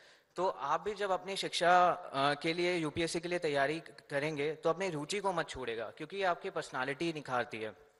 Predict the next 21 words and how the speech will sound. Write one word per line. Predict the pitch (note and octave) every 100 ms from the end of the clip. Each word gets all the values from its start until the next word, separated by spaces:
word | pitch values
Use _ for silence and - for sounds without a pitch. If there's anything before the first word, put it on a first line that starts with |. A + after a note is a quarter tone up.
| _ _ _ - - - _
हो | E3+
सकता | G3 G#3+ G#3+
है | G#3+ A3 - -
इस | G3 -
time | E3 E3
पे | F#3 G3
आपको | F3+ G3+
बहुत | F3+ D3 D#3
सारे | E3+ F3
failures, | F3+ D3 D3 E3 D#3+ - - _ -
failures | D#3 C#3+ E3 F3
दिखें, | C#3+ C#3+ D#3 D3+
हो | B2 E3+
सकता | F3+ F3+ F#3
है | E3+
आपका | E3 -
clear | E3 C#3+ D3+
ना | D3
हो | D3+ C3
हर | B2 A#2
बार, | A2+ G#2+